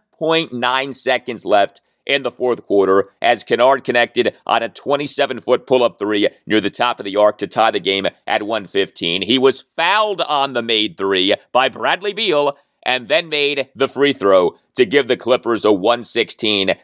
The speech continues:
one fifteen lead. And then Kuzma committed an out-of-bounds bad pass turnover with an inbounds pass as he chucked the ball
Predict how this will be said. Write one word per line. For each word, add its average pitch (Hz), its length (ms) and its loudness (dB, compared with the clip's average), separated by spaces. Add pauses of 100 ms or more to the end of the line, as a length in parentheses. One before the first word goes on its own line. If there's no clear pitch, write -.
(120)
one 117 320 0
fifteen 110 580 -2
lead. 98 380 2
And 117 260 0
then 127 220 0
Kuzma 151 600 2
committed 135 540 -2
an 123 340 0
out-of-bounds 160 600 -2
bad 156 360 -2
pass 208 280 -4
turnover 98 680 -8 (220)
with 131 160 4
an 135 80 2
inbounds 170 480 -2
pass 110 340 0
as 143 160 0
he 147 140 -6
chucked - 420 -6
the 147 80 -2
ball 123 400 0